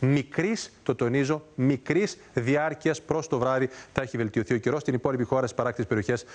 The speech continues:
θα παραμείνει καταπληκτικός ο καιρός, με βορειοδυτικούς και πάλι τους ανέμους γύρω στα τρία με τέσσερα, τοπικά στα νοτιοανατολικά έως και πέντε μποφόρ. Πάμε στην Κυριακή.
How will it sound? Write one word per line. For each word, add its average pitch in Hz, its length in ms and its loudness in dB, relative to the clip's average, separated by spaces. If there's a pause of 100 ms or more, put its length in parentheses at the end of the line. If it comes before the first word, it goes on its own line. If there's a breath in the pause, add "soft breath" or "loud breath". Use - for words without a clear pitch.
(160 loud breath)
θα 151 100 -2
παραμείνει 131 320 0
καταπληκτικός 117 560 -4
ο 139 40 -2
καιρός, 120 380 0
με 127 100 0
βορειοδυτικούς 107 420 0
και 135 100 0
πάλι 127 220 -4
τους 110 120 -8
ανέμους 120 340 -2 (240 loud breath)
γύρω 139 180 2
στα - 160 -4
τρία 131 240 0
με 110 140 -2
τέσσερα, 117 420 -2
τοπικά 113 380 -4
στα 113 180 -2
νοτιοανατολικά 107 720 0 (260 loud breath)
έως 120 260 0
και 117 140 0
πέντε 151 300 -2
μποφόρ. 110 280 -4
Πάμε 175 280 -2
στην 180 180 -2
Κυριακή. 165 540 2